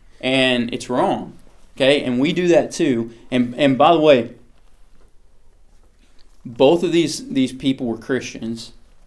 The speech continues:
as far as I could tell, okay? And both of them were solid. Both of them were slowly le-, led down the wrong path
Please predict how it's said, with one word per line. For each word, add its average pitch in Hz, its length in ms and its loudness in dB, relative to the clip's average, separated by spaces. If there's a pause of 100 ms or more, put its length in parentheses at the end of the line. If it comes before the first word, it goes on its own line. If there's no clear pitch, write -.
(140)
as 135 120 -10
far 123 160 -4
as 113 60 -6
I 113 80 -2
could - 160 -14
tell, - 240 -12 (460)
okay? 120 360 -4 (200)
And 123 320 -6
both 135 200 0
of 160 80 -6
them 147 140 -6
were 120 100 -8
solid. 117 640 -8 (1040)
Both 127 280 -2
of 147 60 -4
them 131 100 -2
were 117 80 -8
slowly 131 440 -2
le-, 127 140 -4
led 123 420 -4
down 120 300 -6
the 107 60 -10
wrong 117 360 -8
path 117 460 -8